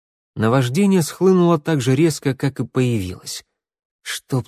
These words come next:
ты сдохла, тварь кочевая!» коснулся уха чужеродный, незнакомый шёпот. И я хотел обернуться в сторону говорившего,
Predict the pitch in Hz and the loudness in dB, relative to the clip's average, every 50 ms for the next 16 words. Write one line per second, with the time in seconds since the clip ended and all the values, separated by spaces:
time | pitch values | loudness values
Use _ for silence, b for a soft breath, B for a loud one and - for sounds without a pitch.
0 | _ _ - 127 113 110 113 110 113 117 127 127 117 101 - - - 110 107 - | _ _ -2 -2 -2 -2 -6 -10 -4 0 2 2 2 0 -4 -6 -6 -6 -6 -6
1 | _ - 110 104 110 98 90 - - 117 - - - 123 110 101 107 95 - - | _ -10 -6 -4 -4 -6 -6 -12 -14 -14 -12 -8 -6 -6 -6 -6 -6 -8 -8 -10
2 | - - - _ _ _ _ _ _ _ _ _ _ - 120 117 - 120 123 120 | -12 -14 -16 _ _ _ _ _ _ _ _ _ _ -4 -4 -4 -2 -2 0 0
3 | 117 - - 131 - _ 143 139 - - 123 113 - - 123 104 117 123 139 175 | -2 -2 -2 -4 -2 _ 0 0 2 0 -4 -4 0 -2 -2 0 0 0 2 2
4 | 202 185 139 120 107 104 101 b b b b b b - 127 131 113 135 135 131 | 0 2 2 2 2 0 0 b b b b b b 0 0 0 2 2 0 0
5 | - - 175 175 175 170 151 - - - 190 160 120 - - - _ _ _ _ | 0 0 2 2 2 2 0 -2 -2 0 0 0 0 -2 -8 -20 _ _ _ _
6 | _ _ b b b b b b 123 131 151 147 - 156 143 156 156 156 147 143 | _ _ b b b b b b 4 4 4 4 2 0 0 2 2 4 4 4
7 | 160 165 170 175 165 147 - 147 131 - - _ 160 156 151 147 151 139 127 151 | 4 4 4 2 0 0 0 -2 -4 -4 -4 _ 2 4 4 4 4 4 4 4
8 | 156 175 202 233 233 - - - 127 113 117 110 | 2 4 0 0 -2 -4 -4 -2 2 2 2 2